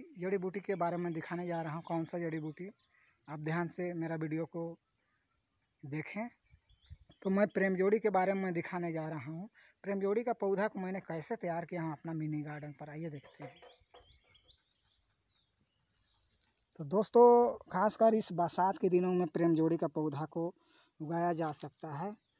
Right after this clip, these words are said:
ये प्राकृतिक की वरदान है और बहुत ही किफ़ायतीदार और चमत्कारी है। ये देखिए दोस्त, मैं mini, mini plant में मैंने तैयार किया हूँ और यही प्रेम जोड़ी पौधा अभी दो तीन महीना में बड़ा हो जाएंगे और इसका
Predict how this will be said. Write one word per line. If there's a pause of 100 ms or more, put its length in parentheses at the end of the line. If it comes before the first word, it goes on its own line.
(240)
ये
प्राकृतिक
की (680)
वरदान
है (840)
और
बहुत
ही
किफ़ायतीदार
और
चमत्कारी
है।
ये
देखिए
दोस्त, (640)
मैं
mini, (240)
mini
plant
में
मैंने
तैयार
किया
हूँ (520)
और
यही
प्रेम
जोड़ी
पौधा
अभी (540)
दो
तीन
महीना
में
बड़ा
हो
जाएंगे
और
इसका